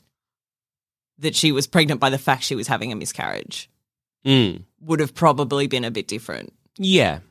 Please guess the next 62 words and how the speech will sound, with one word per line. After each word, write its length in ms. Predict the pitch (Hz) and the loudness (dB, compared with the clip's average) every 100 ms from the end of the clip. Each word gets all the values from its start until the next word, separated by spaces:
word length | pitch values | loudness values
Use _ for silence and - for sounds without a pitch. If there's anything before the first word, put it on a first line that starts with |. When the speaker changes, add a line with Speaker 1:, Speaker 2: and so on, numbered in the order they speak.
| _ | _
Speaker 1:
You 180 | 156 | -2
know, 140 | 147 123 | 2 2
and 260 | 120 135 | 2 0
so 80 | 143 | 0
you 240 | 151 151 160 | 0 0 2
got 180 | 156 - | 2 2
to 60 | |
have 320 | 147 - 156 143 | 0 4 4 4
that 200 | 131 147 | 2 2
week 220 | 151 143 | 0 0
of 100 | 143 | -2
excitement 540 | 151 - 151 151 180 | 0 2 2 2 -2
and 80 | 156 | -2
you 60 | 135 | -2
got 140 | 131 | -4
to 60 | 139 | -2
have 280 | 123 127 | 2 2
that 160 | 143 127 | 2 -2
week 220 | 139 143 | -2 -4
of 100 | 143 | -4
hope 300 | - 143 135 - - - - | 2 2 2 -4 -20 -16 -6
and 100 | 151 | -2
you 60 | |
got 120 | 143 | -2
to 80 | 147 | -2
have 280 | 143 135 131 | 2 2 4
that 140 | - 196 | 4 4
Speaker 2:
Yeah. 40 | |
Speaker 1:
little 180 | 147 139 | 2 -2
journey, 440 | 139 147 135 131 | 0 0 0 0
as 120 | 107 139 | -2 -2
small 360 | - 208 214 | 2 4 4
as 120 | 202 | 2
it 100 | 165 | 0
was. 640 | 151 180 160 127 80 - - _ _ _ | 2 6 6 2 -4 -10 -12 _ _ _
It 80 | 170 | 0
was 160 | 170 170 | 0 0
still 220 | 226 233 | 0 2
really 260 | 233 226 | 2 2
important 500 | 214 202 190 196 151 | 0 0 2 2 2
because 220 | 156 170 156 | -2 0 0
this 180 | 175 | 0
wasn't, 400 | 190 185 220 202 | 2 2 2 0
like, 340 | 175 170 147 - _ _ _ | 0 0 0 -8 _ _ _
this 200 | 170 - | 0 2
was 140 | 190 | 2
a 80 | 185 | 2
planned 680 | 180 - 175 165 165 175 170 | -2 -6 2 4 6 4 0
thing. 320 | - 147 147 | -2 -2 -2
This 180 | 139 143 | -2 -2
was 100 | 147 | -2
something 360 | - 143 160 160 | -2 -2 -2 -4
that 100 | - | -4
you 180 | 165 | -4
guys 300 | 151 147 147 | 0 0 0
wanted. 360 | 151 143 147 135 | -2 -2 -2 -4
This 180 | 143 - | -6 -6
is, 120 | 139 _ _ - | -6 _ _ -4
like, 200 | 143 - | -4 -4
how 280 | - 147 143 | 0 4 4
you 220 | 143 143 | 2 -2
guys 560 | 147 135 139 139 - | 0 2 0 -4 -8